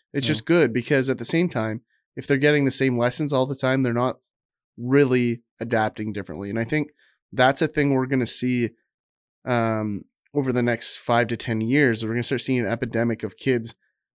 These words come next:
Speaker 1: that were taught only one thing.
Speaker 2: Mm-hmm. Yeah.
Speaker 1: And they're gonna fail to adapt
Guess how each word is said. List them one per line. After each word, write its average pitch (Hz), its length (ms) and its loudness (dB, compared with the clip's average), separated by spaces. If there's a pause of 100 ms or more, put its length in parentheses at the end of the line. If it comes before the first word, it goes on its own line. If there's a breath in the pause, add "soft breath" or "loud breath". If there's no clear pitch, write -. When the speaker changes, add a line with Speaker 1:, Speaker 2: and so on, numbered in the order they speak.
Speaker 1:
that 120 180 0
were 120 120 0
taught 127 360 0
only 127 320 2
one 117 300 0
thing. 104 300 -6 (280)
Speaker 2:
Mm-hmm. 110 360 -2 (160)
Yeah. 98 220 -4 (420)
Speaker 1:
And 117 200 0
they're 120 80 2
gonna 120 120 2
fail 123 300 0
to 120 140 -2
adapt 113 460 -2